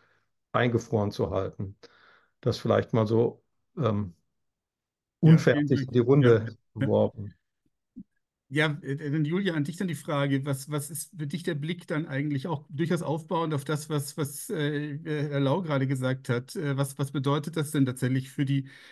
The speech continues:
Speaker 2: für die politischen Forderungen, die die Ukraine selber auch an den, an den Westen stellen wird und, und auch muss, äh, sowohl was die E U als auch was nato angeht?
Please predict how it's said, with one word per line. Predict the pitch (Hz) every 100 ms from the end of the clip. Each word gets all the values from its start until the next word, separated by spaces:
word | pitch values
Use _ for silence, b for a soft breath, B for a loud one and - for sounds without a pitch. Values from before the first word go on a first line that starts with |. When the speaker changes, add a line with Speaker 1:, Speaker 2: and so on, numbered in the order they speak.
| B
Speaker 2:
für | -
die | 143
politischen | 135 139 143 135 151
Forderungen, | 135 135 139 160 139 135 135 135
die | 131
die | 127 147
Ukraine | 127 - 135 135 127
selber | 135 156 151 104 113
auch | 120 -
an | 117
den, | 117 120 127
an | 127
den | 123 120
Westen | 117 127 - 127
stellen | - 127 123 123 113
wird | 127 139 139 -
und, | - 127 123 -
und | 139 127 127
auch | - 123 -
muss, | 139 160 - -
äh, | - 131 117
sowohl | 120 117 131 143
was | 131 131
die | 135
E |
U | 127 131
als | 139 120
auch | 127 131
was | 123
nato | 139 135 135
angeht? | 139 113 107 107 -